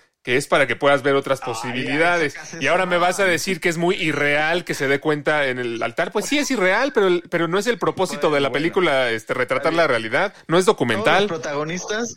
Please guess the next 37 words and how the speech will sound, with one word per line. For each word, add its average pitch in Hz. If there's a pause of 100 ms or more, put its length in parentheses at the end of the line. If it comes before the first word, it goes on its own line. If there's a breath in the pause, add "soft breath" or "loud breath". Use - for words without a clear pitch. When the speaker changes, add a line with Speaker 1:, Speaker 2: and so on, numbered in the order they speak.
(120)
Speaker 2:
en 131
las 135
películas, 165
en 139
las 131
comedias 165
románticas 156
tienen 180
amnesia 151
emocional. 120 (200)
O 123
sea, 139
se -
dan 165
cuenta 190
de 175
sus 139
emociones. 139 (440 loud breath)
O 147
sea, 175
dicen, 190
"¿Qué 240
es -
esto?". 190
O 156
sea, 156
no 175
sé, 190 (360 loud breath)
no 165
sé 180
cómo 185
ponerle 151
de 160
nombre, 175
pero 147
esa 185
mujer 165